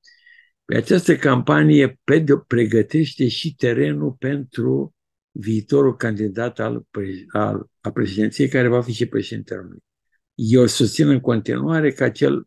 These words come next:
viitor este Codruța Kövesi. Toată lumea mă contrazice că nu poate să plece, că cum lasă ea postul ăla. Păi, oameni, puteți normali. Păi, Maia Sandu este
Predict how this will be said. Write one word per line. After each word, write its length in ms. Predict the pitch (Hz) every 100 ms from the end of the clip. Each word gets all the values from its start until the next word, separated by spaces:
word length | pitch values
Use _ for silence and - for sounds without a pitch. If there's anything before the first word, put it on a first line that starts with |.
| _
viitor 640 | - 117 123 110 147 156 135
este 640 | 143 139 - 147 151 214
Codruța 460 | - 143 143 135 131
Kövesi. 500 | 131 - - - - _ _ _ _ _ _ _ _ _ _
Toată 240 | 170 -
lumea 220 | 139 143 123
mă 140 | 110
contrazice 720 | 123 113 135 131 170 135 139
că 100 | 139
nu 120 | 139
poate 260 | 127 127 -
să 180 | - 127
plece, 480 | - - 160 135 131
că 360 | - 131 131 127
cum 280 | - 180 143
lasă 480 | 143 160 143 - 131
ea 380 | 139 151 127 -
postul 600 | 151 139 131 - 127 117
ăla. 240 | 107 - _ _ _ _ _ _ _
Păi, 140 | - 277
oameni, 260 | 254 151
puteți 260 | 123 113 147
normali. 540 | 117 98 95 143 143 - _ _ _ _ _ _ _ _ _ _ _ _ _
Păi, 300 | - 135 117 110
Maia 380 | 104 151 160
Sandu 420 | 113 - 156 165 143
este 340 | 131 180 110